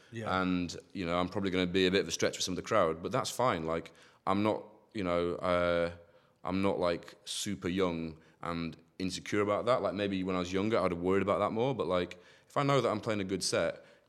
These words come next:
Speaker 2: even if the whole, all the crowd isn't going completely mental the whole time, provided I'm happy with what I've done and I feel it's represented myself, then I'm okay with that, you know? Like, I mean, um, Ohm Unit have this kind of term, which is, like,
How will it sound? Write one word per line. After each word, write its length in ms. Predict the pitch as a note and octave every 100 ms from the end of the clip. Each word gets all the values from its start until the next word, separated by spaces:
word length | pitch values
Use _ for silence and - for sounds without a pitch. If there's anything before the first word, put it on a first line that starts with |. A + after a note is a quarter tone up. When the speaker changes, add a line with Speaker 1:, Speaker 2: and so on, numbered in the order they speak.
| _
Speaker 2:
even 160 | C#3
if 80 | D3
the 80 | C#3+
whole, 140 | A2+ A#2+
all 140 | B2
the 80 | A2
crowd 320 | - A#2 G#2+
isn't 240 | G2+ G2+ F#2
going 220 | G2+ G2+
completely 840 | G2+ F#2+ - A2 G#2 F#2+ F#2 F2 F#2
mental 420 | G2 G2 G2 E2+
the 80 | E2
whole 180 | F#2 E2+
time, 440 | G#2+ F2+ D2+ D#2 - - _
provided 280 | G2+ A#2 A2+
I'm 80 |
happy 300 | F#2+ A2 -
with 80 | G2+
what 140 | G2 D#2
I've 100 | -
done 140 | G2+
and 60 | G2+
I 20 |
feel 140 | F2+
it's 100 | F2
represented 320 | F#2+ F2 F#2+ E2+
myself, 360 | - G#2 A2+
then 140 | - F#2+
I'm 80 | A2
okay 220 | - C3
with 120 | F#2
that, 120 | D2+
you 60 | D#2+
know? 180 | E2+ G2+
Like, 240 | F#2 F2
I 480 | - - - - -
mean, 180 | A#2+ A#2+
um, 440 | A#2 A2 G#2 G2+ - - _ _ _ - -
Ohm 160 | G#2
Unit 220 | A2 F2+
have 120 | E2+ F2
this 140 | E2
kind 160 | - E2+
of 80 |
term, 300 | - - F#2+
which 240 | F2 - - -
is, 120 | F2
like, 300 | E2+ E2